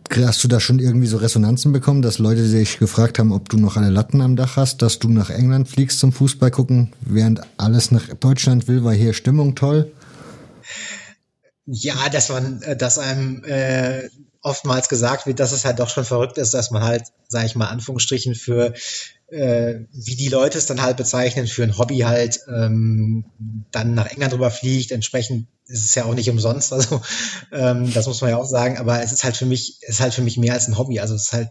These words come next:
Speaker 2: ich, man kann's halt nicht als Hobby bezeichnen und, äh, äh, es ist halt eben eine Leidenschaft und, ähm, deshalb, ähm,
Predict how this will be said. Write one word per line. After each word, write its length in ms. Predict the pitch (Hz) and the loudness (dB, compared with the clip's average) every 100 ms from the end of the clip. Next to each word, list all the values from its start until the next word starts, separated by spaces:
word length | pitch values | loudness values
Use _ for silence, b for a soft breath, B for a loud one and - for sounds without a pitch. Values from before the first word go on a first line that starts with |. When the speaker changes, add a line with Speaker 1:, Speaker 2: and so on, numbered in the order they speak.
| _ | _
Speaker 2:
ich, 200 | 110 - | -14 -6
man 120 | 107 | -6
kann's 160 | 107 113 | -2 0
halt 120 | 120 | 0
nicht 100 | 117 | -2
als 140 | 110 120 | -2 -2
Hobby 160 | 127 | -2
bezeichnen 540 | 113 - 113 139 113 98 | -2 -2 -2 -4 -4 -4
und, 200 | 101 110 | -4 -2
äh, 180 | 107 107 B B B B B | -2 -2 B B B B B
äh, 160 | 113 107 | -2 0
es 100 | - | 2
ist 60 | |
halt 140 | 117 110 | 0 0
eben 140 | 117 | 0
eine 80 | 110 | 0
Leidenschaft 480 | 107 147 - 104 120 | 0 -2 -2 -4 -6
und, 240 | 107 104 - | -10 -12 -12
ähm, 540 | 117 110 110 110 104 - 104 _ _ - | -8 -4 -2 -4 -6 -12 -20 _ _ -4
deshalb, 460 | 117 127 147 147 - _ _ | -2 2 0 -2 -14 _ _
ähm, 420 | 135 123 120 117 | -6 -2 0 -2